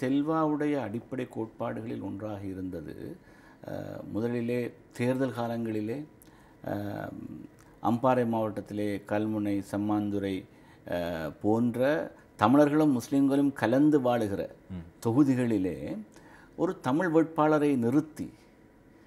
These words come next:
Speaker 1: அஹ், வென்றுவிடலாம் என்ற ஒரு நிலைமை, ஓ, மும்முனை போட்டி, நான்கு முனை போட்டியாக நடக்கின்ற பொழுது இருந்த போதிலும் கூட,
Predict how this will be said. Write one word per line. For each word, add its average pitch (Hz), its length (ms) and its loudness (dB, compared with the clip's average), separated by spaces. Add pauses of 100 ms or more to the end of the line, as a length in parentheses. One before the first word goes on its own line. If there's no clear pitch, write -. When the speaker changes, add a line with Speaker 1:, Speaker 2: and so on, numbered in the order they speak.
(200)
Speaker 1:
அஹ், 107 200 -4
வென்றுவிடலாம் 143 760 6 (760)
என்ற 123 200 2
ஒரு 117 100 -2
நிலைமை, 135 600 0 (160)
ஓ, 107 220 -2 (120)
மும்முனை 156 440 8
போட்டி, 135 320 2
நான்கு 139 360 6
முனை 131 200 4
போட்டியாக 127 420 -2
நடக்கின்ற 117 400 -2
பொழுது 123 280 -2
இருந்த 143 280 4
போதிலும் 135 420 0
கூட, 120 540 2